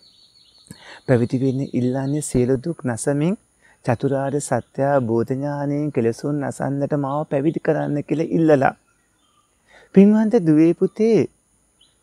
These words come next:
පැවිදි වෙන්නට හැමෝටම බැහැ. පූජක පිරිසක් වෙන්න නම් බොහෝ දෙනාට පුළුවන්.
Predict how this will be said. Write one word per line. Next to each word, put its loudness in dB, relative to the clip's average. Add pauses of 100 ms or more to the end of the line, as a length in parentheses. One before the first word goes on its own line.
පැවිදි 6
වෙන්නට 0 (840)
හැමෝටම 0
බැහැ. -2 (1800)
පූජක 8
පිරිසක් 0
වෙන්න 2
නම් 2
බොහෝ 8
දෙනාට 0
පුළුවන්. 4